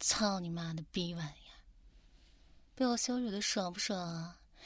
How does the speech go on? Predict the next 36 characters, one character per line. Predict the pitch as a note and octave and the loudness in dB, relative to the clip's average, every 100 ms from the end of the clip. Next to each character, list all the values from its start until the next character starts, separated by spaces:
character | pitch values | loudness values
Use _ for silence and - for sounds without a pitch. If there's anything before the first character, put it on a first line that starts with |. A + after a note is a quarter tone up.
| - - - | -16 -16 -16
是 | - - D4+ | -4 4 4
不 | |
是 | D4+ D#4+ | 8 12
每 | D4+ A#3 F#3+ | 12 12 6
一 | G3 | -4
次 | - - B3+ A3+ G3 G3 - - - - - | -6 0 0 0 -6 -14 -18 -20 -20 -20 -16
我 | G3+ | -12
叫 | F#3+ A3+ G#3 | -2 -2 0
你 | G#3 | -2
去 | - | -2
服 | - G3+ F#3+ | -4 -6 0
侍 | - - G#3+ G3+ | 2 2 2 0
我 | F#3+ | -4
男 | F3 E3+ | -6 -6
朋 | E3 G3 | -6 -4
友， | G3 F3 E3+ - - | -2 -4 -8 -12 -4
你 | - | 0
都 | G#3+ A#3 | 2 0
觉 | - G#3 | 0 -4
得 | G#3 | -4
心 | - B3+ B3 | -2 -2 -2
里 | |
很 | A3+ - G3 G#3 | -4 -6 -2 0
爽 | C4+ - F#3+ E3 | 0 0 -2 -2
啊？ | D3 D3+ E3 - - G3+ | -4 -6 -10 -12 -16 -12
啊？ | G3 G3+ B3+ - - - - - - - - - | -12 -10 -12 -14 -20 -20 -16 -14 -14 -18 -16 2
鸡 | D4+ | 6
巴 | D4+ C4+ | 8 8
硬 | C4 C4+ | 10 10
得 | A#3 | 8
跟 | A3 B3+ | 4 4
个 | C4 | 4
棒 | - C#4 C#4+ C4 | 4 6 8 6
子 | F#3 | 2
一 | F3 E3 | -4 -2
样。 | E3 E3 E3 | -4 -4 -6